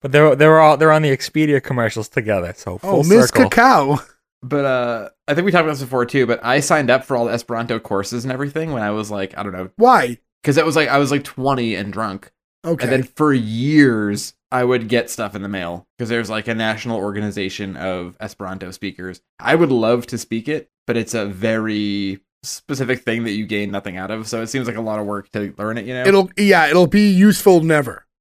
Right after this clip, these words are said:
Speaker 3: Yeah, like, I love the idea of it, like, a language that everybody in the world can speak so they can communicate with each other. That's a fucking genius idea. But the world is the world, and that'll never happen.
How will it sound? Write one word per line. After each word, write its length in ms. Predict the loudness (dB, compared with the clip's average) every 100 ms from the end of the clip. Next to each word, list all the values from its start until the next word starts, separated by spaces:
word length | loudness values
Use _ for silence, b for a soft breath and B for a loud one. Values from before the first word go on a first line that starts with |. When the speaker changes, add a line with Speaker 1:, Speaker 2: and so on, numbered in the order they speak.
| _
Speaker 3:
Yeah, 300 | -4 -4 -2
like, 200 | 2 2 6
I 120 | 6
love 320 | 8 6 6
the 140 | 2
idea 760 | 4 2 0 -2 -2 0 -2 -6
of 180 | -6 -4
it, 200 | -2 -4
like, 180 | -6 -6
a 60 | -6
language 480 | -6 -4 -4 -4 -2
that 220 | -4 -4
everybody 540 | -4 -2 -2 -2 -2 -2
in 60 |
the 60 | -4
world 320 | -4 -6 -6
can 160 | -8 -8
speak 340 | -6 -6 -6
so 120 | -6 -6
they 100 | -8
can 80 | -10
communicate 440 | -8 -6 -4 -4 -4
with 100 | -4
each 120 | -4
other. 340 | -4 -4 -6 -6
That's 320 | -4 -2 -4
a 40 |
fucking 440 | -6 -6 -6 -6 -6
genius 520 | -4 -2 -2 -4 -8
idea. 560 | -12 -8 -8 -8 -10 -14 _ -4
But 360 | 0 0 -2 _ _
the 140 | -8
world 260 | -2 0 0
is 120 | 0
the 100 | -2
world, 360 | -2 -2 -4 -6 -8
and 80 |
that'll 180 | -6 -4
never 360 | -6 -4 -4 -4
happen. 400 | -6 -8 -12